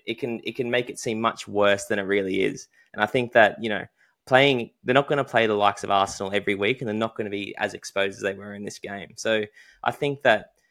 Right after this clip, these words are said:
you know, that there's for sure some learnings that they'll have to take from that game, um, and probably, you know, probably really,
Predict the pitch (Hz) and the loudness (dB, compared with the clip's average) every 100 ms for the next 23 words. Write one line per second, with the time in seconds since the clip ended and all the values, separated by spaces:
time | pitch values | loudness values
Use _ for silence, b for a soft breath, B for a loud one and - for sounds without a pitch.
0 | _ 135 104 98 95 120 110 - - 127 | _ -2 0 -2 0 2 2 -2 -8 -8
1 | - 139 139 139 107 101 104 107 107 107 | 0 2 2 0 -6 -4 -2 -2 -2 -4
2 | 110 - - 104 101 104 110 - 98 - | -10 -12 -8 -4 -4 -4 -8 -6 -6 -4
3 | 104 - 101 104 107 110 _ - 98 98 | -6 0 0 0 -4 -12 _ -8 -6 -6
4 | 98 _ b b - 110 - 127 123 117 | -10 _ b b -12 -10 0 2 2 4
5 | 110 107 104 107 98 110 _ _ _ _ | 2 2 -2 -2 -2 -6 _ _ _ _
6 | - 117 117 110 107 113 110 101 - | 0 2 4 2 4 4 4 2 -6